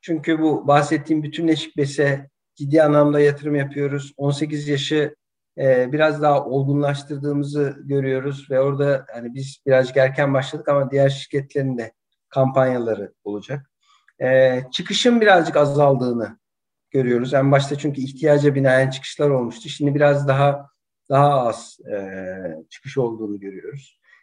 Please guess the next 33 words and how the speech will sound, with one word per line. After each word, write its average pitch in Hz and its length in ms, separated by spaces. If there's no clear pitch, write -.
E, 135 100
bes 175 240
teminatlı 180 920
kredi 165 520
devreye 151 320
gireceği 147 480
için 139 500
pa-, 135 200
sistemden 147 560
çıkmak 139 400
yerine 139 180
belki 139 300
kredili, 135 520
e, 107 360
kullanmak 117 680
mümkün 123 280
olacak 110 320
eğer 110 480
regüle 113 500
olursa 107 600
bu - 300
değişiklikte. - 720
Dolayısıyla 185 280
iki 170 140
bin 202 160
yirmi 196 300
iki 196 220
yılını 185 600
oldukça 180 380
iyi 180 260
bir 165 120
yıl 143 200
olarak 143 400